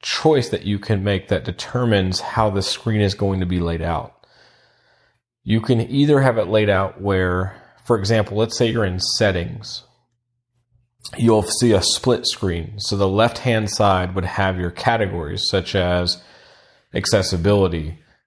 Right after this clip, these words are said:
general and input, about this phone, et cetera, et cetera, display. You would see that on the left-hand side. Whatever one you have open would be on the right-hand side. So if I had accessibility open,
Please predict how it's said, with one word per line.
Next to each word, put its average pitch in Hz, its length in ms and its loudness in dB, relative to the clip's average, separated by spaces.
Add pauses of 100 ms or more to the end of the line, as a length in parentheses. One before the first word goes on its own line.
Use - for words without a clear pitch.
(100)
general 98 460 2
and 92 100 0
input, 95 580 -4 (640)
about 95 420 2
this 90 220 -2
phone, 87 560 -4 (320)
et - 160 -6
cetera, 92 320 0
et 87 80 -6
cetera, - 460 -6
display. 90 760 -2 (400)
You 101 140 0
would 101 100 4
see 117 120 2
that 107 120 4
on 98 80 2
the 90 80 -2
left-hand 95 540 0
side. 90 400 -8 (640)
Whatever 113 280 2
one 120 200 4
you 113 80 6
have 101 360 0
open 95 640 2 (160)
would 95 180 -2
be 95 140 0
on 90 140 0
the 85 100 -4
right-hand 92 580 0
side. 90 220 -10
So 104 80 -4
if 95 100 -2
I 101 120 6
had 92 580 0 (380)
accessibility 98 760 2
open, 82 440 -6